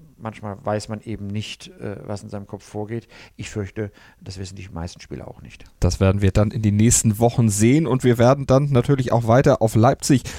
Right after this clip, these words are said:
Speaker 2: und auf Leverkusen schauen müssen. Die haben jetzt beide verloren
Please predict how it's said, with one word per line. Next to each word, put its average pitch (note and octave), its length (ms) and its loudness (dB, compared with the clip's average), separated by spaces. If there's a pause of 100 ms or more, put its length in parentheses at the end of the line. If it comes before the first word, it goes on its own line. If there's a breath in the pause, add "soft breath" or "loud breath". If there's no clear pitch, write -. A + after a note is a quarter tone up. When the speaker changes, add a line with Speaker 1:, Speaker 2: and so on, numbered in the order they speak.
(140)
Speaker 2:
und - 260 0
auf A#2 200 2
Leverkusen C3+ 640 2
schauen A#2 320 4
müssen. D#3 220 2
Die B2 100 4
haben C3 100 2
jetzt - 160 -2
beide A#2+ 300 4
verloren A#2 600 4